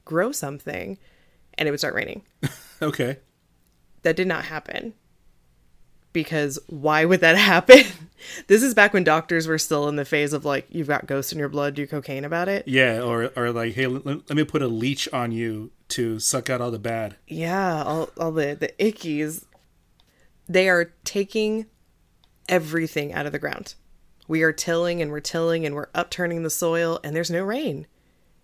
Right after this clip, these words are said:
Speaker 1: And there's still no rain. All these farmers have moved here, or all these people who aren't farmers and are now farmers are in this area. We have expanded for Manifest Destiny. We are here.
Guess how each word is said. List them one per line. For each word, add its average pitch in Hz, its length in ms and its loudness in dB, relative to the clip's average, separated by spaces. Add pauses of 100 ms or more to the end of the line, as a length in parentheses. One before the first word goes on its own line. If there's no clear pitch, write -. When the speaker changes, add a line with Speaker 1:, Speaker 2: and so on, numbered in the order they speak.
(220)
Speaker 1:
And 175 180 -6
there's 214 180 -2
still 220 220 -2
no 220 160 -2
rain. 214 480 -6 (540)
All 160 120 2
these 190 200 0
farmers - 520 -4
have 156 140 -4
moved 156 240 -2
here, - 300 -6
or 160 60 2
all 165 100 4
these 180 120 -2
people 175 260 0
who 147 80 -2
aren't 165 200 0
farmers 170 420 -2
and 143 160 -4
are 139 80 -4
now 196 300 0
farmers - 640 -6 (240)
are 147 140 -2
in 156 100 0
this 185 200 -8
area. 143 460 -4 (540)
We 156 580 -2
have 143 600 -6 (260)
expanded 202 520 0
for 196 100 -4
Manifest 165 500 -2
Destiny. 143 560 -8 (600)
We 151 200 2
are 147 80 2
here. 220 580 -2